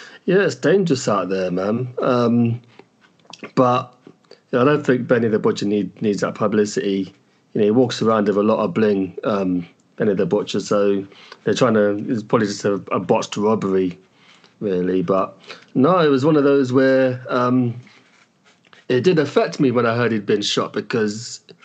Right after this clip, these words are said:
you know, you kinda get a bit, you, you kinda get a bit of a bond with, with rappers, especially when they're putting out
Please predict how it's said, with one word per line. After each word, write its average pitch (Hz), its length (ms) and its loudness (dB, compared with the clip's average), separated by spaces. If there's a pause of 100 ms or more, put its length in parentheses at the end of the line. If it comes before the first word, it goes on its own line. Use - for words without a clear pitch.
(260)
you 135 80 -2
know, 131 60 4
you 120 60 0
kinda 156 260 2
get 143 200 0
a 127 40 2
bit, 143 220 0
you, 143 260 -4
you 127 100 -8
kinda 135 240 0
get 135 160 -2
a 131 80 -2
bit 147 140 0
of 127 100 0
a 117 60 0
bond 117 460 0 (140)
with, 101 260 -2
with 107 200 -2
rappers, 107 320 -4
especially 127 460 -2
when 117 180 2
they're 110 120 2
putting 120 340 0
out 107 320 0